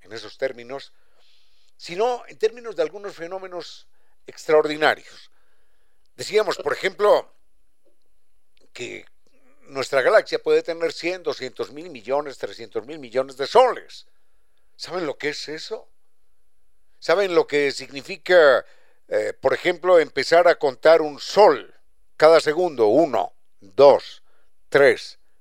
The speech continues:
cuatro. Si los hubiéramos empeza-, de nuestra galaxia, si los hubiéramos empezado a contar hace dos mil años,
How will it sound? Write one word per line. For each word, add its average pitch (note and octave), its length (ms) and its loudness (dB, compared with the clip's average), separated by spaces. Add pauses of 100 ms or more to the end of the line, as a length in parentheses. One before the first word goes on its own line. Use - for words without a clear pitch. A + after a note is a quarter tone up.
(160)
cuatro. - 460 4 (720)
Si - 180 -10
los E3+ 160 0
hubiéramos G#3+ 360 -4
empeza-, F3 440 -6
de C#3 160 2
nuestra F3+ 360 2
galaxia, F2+ 500 -6 (1700)
si - 200 -10
los F#3 220 -4
hubiéramos G#3+ 380 -4
empezado G3+ 380 0
a G3 60 -2
contar F#3+ 320 2
hace F3+ 220 -2
dos C3+ 220 0
mil E3+ 240 -4
años, F2+ 580 -10